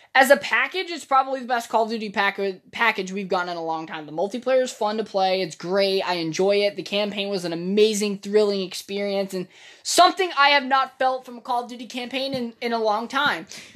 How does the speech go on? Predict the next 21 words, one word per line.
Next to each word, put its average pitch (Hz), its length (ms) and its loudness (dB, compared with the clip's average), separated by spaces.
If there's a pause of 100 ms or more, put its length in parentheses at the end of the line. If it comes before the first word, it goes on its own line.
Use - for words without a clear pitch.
(260)
As, 320 240 8 (140)
if 311 160 -10
Call 480 320 0
of 415 60 -16
Duty 427 260 -6
keeps 403 280 -6
making, 320 760 -8 (100)
or 269 300 6 (160)
if 277 300 4
they 285 200 2
keep 370 220 -2
making 349 320 -2
Call 302 220 4
of 277 40 -4
Duty 294 380 -4
titles 294 480 4
with 254 300 -4
campaigns 277 840 -4
like 233 320 0
Modern 269 360 0
Warfare, 311 540 4